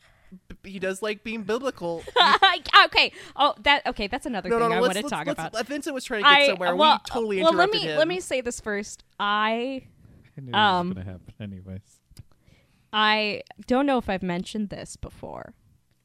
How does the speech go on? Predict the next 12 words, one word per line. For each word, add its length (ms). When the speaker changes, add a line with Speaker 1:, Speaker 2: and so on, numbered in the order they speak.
Speaker 2:
on 340
the 100
podcast, 760
but 100
I 140
am 240
a 60
monster 580
fucker. 420
Robots 540
technically 560
count 640